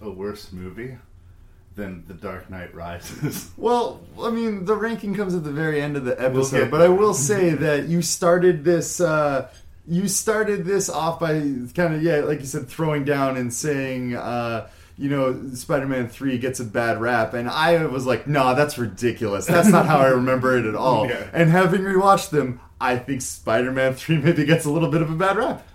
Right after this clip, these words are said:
Speaker 1: I'm not gonna say it's a great movie, and I'm not gonna say that there aren't problems, but I'm going to say that Spider-Man three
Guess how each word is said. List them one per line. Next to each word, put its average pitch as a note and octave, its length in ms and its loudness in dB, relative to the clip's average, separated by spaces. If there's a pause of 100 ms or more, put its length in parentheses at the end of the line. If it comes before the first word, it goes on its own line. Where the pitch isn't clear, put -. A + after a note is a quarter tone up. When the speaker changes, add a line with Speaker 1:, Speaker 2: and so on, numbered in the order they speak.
Speaker 1:
I'm C3 160 -4
not C3+ 260 -2
gonna C3+ 160 -6
say B2 240 -6
it's A#2 160 -10
a A#2+ 60 -10
great A2 320 -8
movie, A2+ 440 -10
and A2+ 160 -8
I'm A2 200 -6
not G#2+ 240 -8
gonna A#2 180 -10
say G#2 240 -8
that G2 160 -10
there F#2 180 -12
aren't F2 140 -16
problems, F#2 680 -14
but F#2+ 220 -12
I'm A#2 180 -8
going B2 220 -8
to A2+ 120 -16
say G#2 280 -10
that F#2 240 -14
Spider-Man G#2 720 -10
three G2+ 480 -14